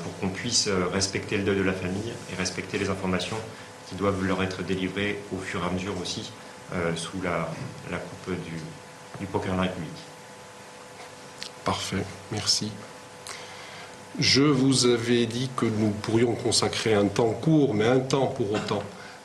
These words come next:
Speaker 2: à quelques questions. Donc vous êtes trop nombreux pour que nous puissions répondre ne serait-ce qu'à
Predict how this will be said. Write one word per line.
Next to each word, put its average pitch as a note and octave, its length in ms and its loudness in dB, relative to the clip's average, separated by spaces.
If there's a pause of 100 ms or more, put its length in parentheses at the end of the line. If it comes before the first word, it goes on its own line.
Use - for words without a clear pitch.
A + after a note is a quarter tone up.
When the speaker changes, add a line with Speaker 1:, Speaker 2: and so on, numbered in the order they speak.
(120)
Speaker 2:
à G#2 80 2
quelques A#2+ 460 2
questions. B2+ 460 4
Donc G#2 180 2
vous G2+ 160 2
êtes A2 120 -2
trop C#3+ 240 4
nombreux C#3 400 4
pour C#3+ 260 -6
que - 120 -2
nous A2+ 240 0
puissions A2 440 0
répondre G#2+ 420 0
ne G2+ 100 2
serait-ce - 280 -2
qu'à G2+ 220 -2